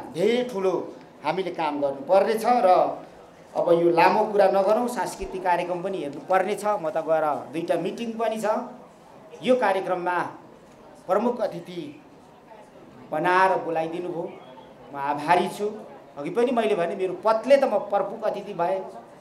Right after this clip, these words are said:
तर सम्बन्धित पात्रको पद धान्ने गरी मैले मेरो आफ्नो उपस्थिति जनाएँ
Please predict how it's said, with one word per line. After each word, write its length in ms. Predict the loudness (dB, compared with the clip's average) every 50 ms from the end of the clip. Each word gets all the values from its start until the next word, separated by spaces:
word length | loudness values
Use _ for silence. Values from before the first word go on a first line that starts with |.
| -20 -20 -20 -20 -20 -20 -20 -20 -20 -20 -14 -4 0
तर 100 | 2 4 4 4 4 2 0 -4 -8 -14 -18 -20 -20 -20 -20 -18
सम्बन्धित 640 | -8 -4 -2 0 4 4 4 4 4 0 -2 -2 -4
पात्रको 420 | -2 -2 -2 0 -2 -2 -2 -2 -6 -10 -8 -2 2
पद 140 | 2 2 2 0 -6 -12
धान्ने 280 | -10 -8 -4 -2 0 2
गरी 200 | 2 2 2 2
मैले 320 | 0 -2 0 0 -2 -2 -4 -6 -8 -12 -14 -16 -18 -18 -18 -8 -2
मेरो 180 | 0 2 4 4
आफ्नो 280 | 4 2 0 -4 -8
उपस्थिति 460 | -8 -8 -6 -6 -6 -8 -12 -14 -14
जनाएँ 460 | -12 -6 -2 -2 0 0 0 0 -2